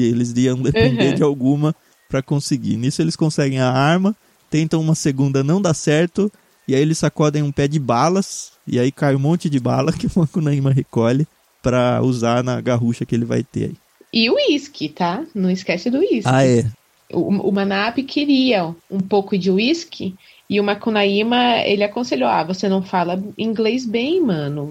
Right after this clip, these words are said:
Speaker 2: Vai lá e a volta é cruel. É capaz de pedir garrucha e dar em conversa. Deixa que eu vou." E aí o Macunaíma vai lá, fala inglês, ou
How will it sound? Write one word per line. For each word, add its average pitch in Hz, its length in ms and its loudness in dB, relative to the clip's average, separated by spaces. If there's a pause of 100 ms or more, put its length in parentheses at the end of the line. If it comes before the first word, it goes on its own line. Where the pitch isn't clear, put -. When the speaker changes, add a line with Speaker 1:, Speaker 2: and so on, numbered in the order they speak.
Speaker 2:
Vai 208 200 0
lá 240 340 0
e 277 120 0
a 240 80 0
volta 220 260 -2
é 392 40 -4
cruel. 214 420 0
É 175 60 -4
capaz 202 380 -2
de 247 60 -6
pedir 202 280 -6
garrucha 240 580 -2
e 254 80 -2
dar 214 200 0
em 277 120 -4
conversa. 202 720 -4 (280)
Deixa 190 380 0
que 269 160 -6
eu 415 100 0
vou." 180 320 -2 (380)
E 185 140 0
aí 185 340 2
o 196 100 2
Macunaíma 190 600 0
vai 190 320 0
lá, 202 280 0
fala 208 380 -2
inglês, 185 800 2
ou 156 240 -2